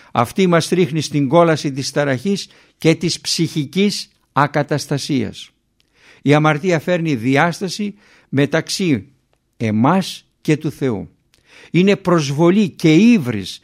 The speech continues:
εναντίον του Θεού. Μας αποξενώνει από τις στοργικές αγκάλες του Θεού. Μετά από κάθε πτώση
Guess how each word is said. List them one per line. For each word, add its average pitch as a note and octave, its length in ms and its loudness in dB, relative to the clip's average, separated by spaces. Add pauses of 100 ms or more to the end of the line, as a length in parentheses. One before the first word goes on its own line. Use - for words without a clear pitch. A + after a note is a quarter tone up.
(140)
εναντίον D3 540 2
του B2 120 -2
Θεού. G#2+ 320 -4 (200)
Μας D3+ 240 2
αποξενώνει F3 720 0 (180)
από C#3+ 320 -2
τις D3 300 -4 (140)
στοργικές C#3+ 880 -2
αγκάλες C#3 640 -4
του C3 120 -10
Θεού. G#2+ 360 -6 (1600)
Μετά C#3 240 0
από D#3 220 0
κάθε D3 340 -4
πτώση B2 760 -4